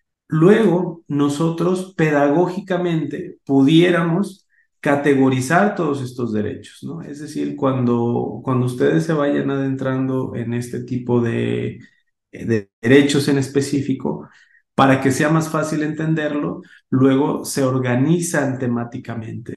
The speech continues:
¿no? Y entonces tenemos, por un lado, los derechos civiles y políticos, por hablar de,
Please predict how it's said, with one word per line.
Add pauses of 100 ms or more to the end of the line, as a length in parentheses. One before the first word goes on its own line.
(260)
¿no?
Y
entonces
tenemos,
por
un
lado,
los
derechos
civiles
y
políticos,
por
hablar
de,